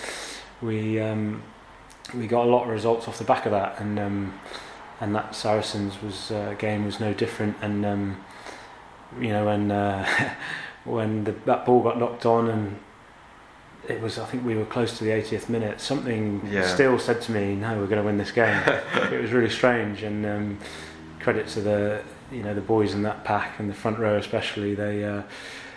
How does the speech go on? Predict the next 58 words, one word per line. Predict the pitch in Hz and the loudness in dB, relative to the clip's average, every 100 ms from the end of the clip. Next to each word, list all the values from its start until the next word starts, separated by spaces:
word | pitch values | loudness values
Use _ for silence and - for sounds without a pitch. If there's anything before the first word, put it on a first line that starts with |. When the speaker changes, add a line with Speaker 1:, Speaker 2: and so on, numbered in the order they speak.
| - - - | -20 -18 -6
Speaker 1:
they, | 113 110 107 | -4 0 0
uh, | 104 104 98 | -2 -4 -4
certainly | - 117 113 107 | 0 0 2 0
earned | 104 | 2
their | 104 | 0
paycheck | - 110 104 117 113 | 2 0 2 0 2
that | 104 - | 0 4
day | 107 107 | 4 4
and, | 104 104 | 2 2
uh, | 104 | 0
Speaker 2:
Yeah. | 98 | 2
Speaker 1:
got | 117 | 2
that | 117 - | 2 0
penalty, | 110 107 - 110 | 0 0 0 0
and, | 107 107 | 0 -2
uh, | |
and | 107 107 | -2 -2
then | 110 107 | -2 -2
Duncan | 113 110 120 110 | -2 -2 -2 -2
again | 107 117 110 - - - - - - | 0 0 -2 -6 -8 -8 -8 -8 -2
showed | - 120 120 107 | 6 8 6 4
what | 131 139 | 0 0
a | 131 | 0
great | 127 120 120 - - | 4 4 2 -6 -10
signing | - 120 120 110 | 0 2 4 2
he's | 120 110 | 0 0
been | - 120 117 | 2 2 4
and, | 113 113 | 4 2
uh, | 113 113 113 113 | 2 0 -2 -8
and | 120 117 | -8 -6
knocked | 117 - | -8 -6
it | 117 | -4
over | 113 107 113 | -2 -2 -4
for | 110 - | -6 -6
that | 113 107 - - | -2 -2 -4 -8
kind | 110 | -8
of | 101 | -6
fairy | 107 107 107 | -4 -2 -2
tale | 113 | -4
finish. | 104 - 117 - - - | -4 -2 -2 -2 -10 -10
Speaker 2:
Yeah, | 104 101 98 98 | -2 0 2 2
and, | 104 101 98 | 4 4 0
I | 104 | 2
mean, | 104 | 4
having | 110 104 | 4 2
seen, | - 104 98 95 | 0 2 2 2
you | 92 | 0
know, | 92 90 90 - | 0 -2 -4 0
Gethin | 95 92 92 | 0 0 0
Jenkins | 92 92 92 90 - | 2 2 -6 -10 -10
kick | - 92 | -10 -8
a | - | 0
goal | 92 92 | 2 4
in | |
his | 92 90 | 2 0
final | 95 92 90 | 2 2 2
game, | 92 92 92 92 | 2 2 2 0
and | 90 | -6